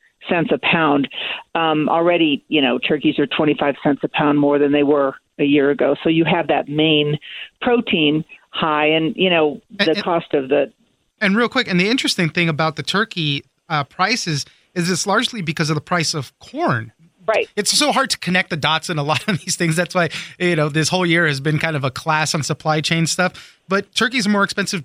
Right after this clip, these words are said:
Speaker 2: because of corn.
Speaker 1: Right. The price of corn more than doubled. And there's some soybeans that, that turkeys eat too that also, uh, went up that much. So costs more to feed turkeys.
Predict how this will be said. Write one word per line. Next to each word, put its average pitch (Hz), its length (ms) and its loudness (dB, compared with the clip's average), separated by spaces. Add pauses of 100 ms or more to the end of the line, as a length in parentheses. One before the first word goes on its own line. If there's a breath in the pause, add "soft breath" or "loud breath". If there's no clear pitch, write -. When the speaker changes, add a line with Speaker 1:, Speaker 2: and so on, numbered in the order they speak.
Speaker 2:
because 196 320 -2
of 185 100 -4
corn. 120 360 -6 (960 loud breath)
Speaker 1:
Right. 214 180 2
The 180 80 -4
price 190 300 0
of 185 180 -2
corn 190 300 2
more 165 180 2
than 160 160 2
doubled. 165 280 2
And 190 80 4
there's 196 180 2
some 196 140 0 (120)
soybeans 185 540 4 (180)
that, - 320 0
that - 220 -2
turkeys 180 340 0
eat 170 200 2
too 185 300 4
that 156 120 2
also, 165 440 2
uh, 156 300 2
went 170 260 2
up 156 180 0
that 151 140 2
much. 156 300 -2
So 165 200 2 (460 loud breath)
costs 190 240 -4
more 185 140 0
to 170 80 0
feed 175 260 -2
turkeys. 185 300 0